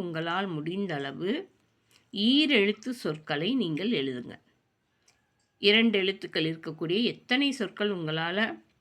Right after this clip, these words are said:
கண்டுபிடிக்க முடியுமோ கண்டுபிடிங்க. இப்ப நான் பார்த்தீங்கன்னா, நான் குறிச்சிருக்கேன். இப்ப வா கொடுத்துருக்கேன், இங்க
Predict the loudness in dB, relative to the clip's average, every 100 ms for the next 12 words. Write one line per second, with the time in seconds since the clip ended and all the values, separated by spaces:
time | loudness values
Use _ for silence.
0 | _ -8 -6 -4 -6 -6 -6 -4 -4 -4
1 | -4 -6 -10 _ -6 -6 -6 -6 -6 -2
2 | -2 -2 -6 _ _ -20 _ 2 4 6
3 | 4 2 0 -2 -2 0 2 0 -2 -2
4 | -2 -4 -12 -8 -10 -6 -6 -2 2 4
5 | 2 -2 -12 -10 -10 -8 -6 0 0 0